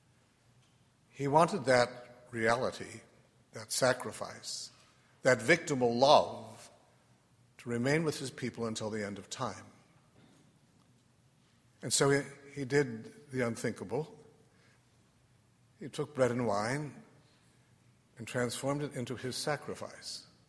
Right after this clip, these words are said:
and then gave us the reality of his body and blood. So that his sacrifice, which is over and done with,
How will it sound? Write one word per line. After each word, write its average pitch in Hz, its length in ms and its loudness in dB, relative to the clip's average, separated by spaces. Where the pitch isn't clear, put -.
and 117 120 -6
then 143 200 0
gave 127 260 2
us 120 160 0
the 117 120 -6
reality 120 560 0
of 110 100 -4
his 110 160 -8
body 120 260 -4
and 123 160 -10
blood. 131 260 -4
So 160 240 6
that 139 160 6
his 202 200 4
sacrifice, 123 640 4
which 117 120 -4
is 110 120 -2
over 196 260 6
and 165 140 2
done 147 240 6
with, - 380 -6